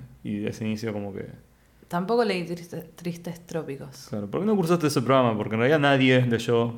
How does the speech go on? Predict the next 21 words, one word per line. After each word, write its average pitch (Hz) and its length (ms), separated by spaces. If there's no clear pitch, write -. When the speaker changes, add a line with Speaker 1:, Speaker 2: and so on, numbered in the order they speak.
Speaker 1:
<laughs> 175 140
Speaker 2:
No, 262 320
pero 240 220
¿sabes 302 200
qué? 226 520
Lo 214 60
escuché 220 400
como 165 720
citado. 214 840
Me 180 200
llegó 202 260
citado 208 420
varias 180 300
veces 185 260
en 151 80
distintas 170 400
clases, 165 460
pero 147 220
nunca 170 320
lo 147 100
leí... 139 580